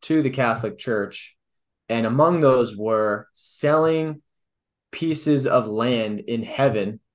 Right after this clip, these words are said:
that people could buy through donations, and basically saying, like, you can buy your salvation. So the Catholic Church actually repented of a lot of these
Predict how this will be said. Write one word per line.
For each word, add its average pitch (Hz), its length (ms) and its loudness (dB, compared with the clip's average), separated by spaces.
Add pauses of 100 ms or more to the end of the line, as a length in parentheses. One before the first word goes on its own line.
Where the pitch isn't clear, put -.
that - 100 -12
people 131 220 -2
could 107 200 -6
buy 107 360 4
through 110 380 -8
donations, 117 1000 -2 (320)
and 110 160 -6
basically 131 440 2
saying, 120 260 0
like, 107 160 -4
you 117 40 -6
can 120 200 -2
buy 101 220 0
your 95 140 -2
salvation. - 720 -10 (480)
So 131 380 4
the 123 100 -2
Catholic 165 320 0
Church 156 300 -2 (100)
actually 135 560 0
repented 120 540 -2
of 104 140 -2
a 101 40 -4
lot 101 240 0
of 101 80 -2
these 101 360 -8